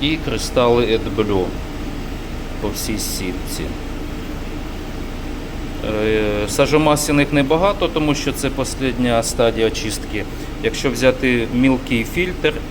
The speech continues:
<clears throat> менша градація, от тут вже буде багато. Це з іншої Євро шостої ав-, машини фільтр, тут, звісно, буде більше.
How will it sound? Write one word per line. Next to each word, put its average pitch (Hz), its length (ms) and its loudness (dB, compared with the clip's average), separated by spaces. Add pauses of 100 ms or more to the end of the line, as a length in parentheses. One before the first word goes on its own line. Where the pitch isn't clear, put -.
(140)
<clears throat> 143 300 0
менша 117 460 0 (340)
градація, 127 640 0 (440)
от 151 180 4
тут 147 140 0
вже 131 160 0
буде 120 280 2
багато. 104 560 2 (180)
Це 120 120 -4
з 120 160 2
іншої 107 460 0
Євро 110 300 2
шостої 110 600 0
ав-, 104 100 4 (400)
машини 165 480 -2 (480)
фільтр, 131 340 0 (120)
тут, 170 120 -2 (100)
звісно, 131 320 0
буде 107 240 0
більше. 87 520 -2